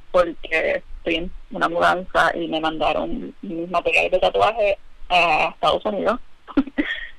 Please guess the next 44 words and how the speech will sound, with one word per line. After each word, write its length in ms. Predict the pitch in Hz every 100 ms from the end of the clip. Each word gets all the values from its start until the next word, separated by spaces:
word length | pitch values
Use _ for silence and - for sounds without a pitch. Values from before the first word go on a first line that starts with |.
| - -
No 60 | 202
estoy 160 | 190 185
tatuando, 480 | 202 208 196 185
pero 220 | 180 180 180
mi 100 | 175
cuenta 320 | 170 165 185
de 140 | 185
tatuajes 320 | 190 180 202
es 60 | 202
nihilismo 760 | 196 208 214 196 202 190 185 220 -
y 560 | 175 165 156 151 143 135 -
acabo 320 | 175 170 165
de 80 | 170
abrir 500 | 170 175 190 196 190 - 185
mi 200 | 175 170
cuenta 720 | 165 160 - - 185 185 185
de 360 | 180 175 170 165 -
thrift 160 | 202
shop, 220 | - 185 - -
porque 200 | 175 180
yo 40 |
tengo 160 | 180 202
mucha 240 | 233 233
ropa 240 | 220 220 214
que 80 | 202
nunca 260 | 208 226 240
uso, 420 | 262 240 226 233 - - - - - - - - - -
que 100 | 196
se 80 | 185
llama 220 | 185 196 -
Succubus 420 | 180 180 180 185 -
Thrift 200 | - -
Shop. 260 | - 170 170 - -
Eh, 420 | 175 156 - - -
y 120 | 139
nada, 140 | - 269
me 40 |
pueden 220 | 190 185
añadir 300 | 190 190 190
en 120 | 196 180
donde 300 | 175 170 -
sea, 340 | 226 254 247 240
aunque, 360 | 185 180 185 175
again, 460 | 170 170 - -